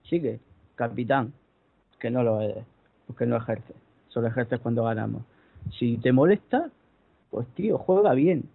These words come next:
Y cuando pierdas no digas tonterías, no digas que estemos en pretemporada cuando nos cancan un siete tres, que después tenga que salir Benzema la semana siguiente a salvarte el culo diciendo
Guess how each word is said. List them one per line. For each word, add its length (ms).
Y 80
cuando 300
pierdas 300
no 140
digas 260
tonterías, 600
no 100
digas 220
que 80
estemos 320
en 60
pretemporada 640
cuando 200
nos 140
cancan 360
un 80
siete 280
tres, 260
que 80
después 300
tenga 220
que 100
salir 280
Benzema 400
la 100
semana 340
siguiente 500
a 80
salvarte 380
el 80
culo 260
diciendo 480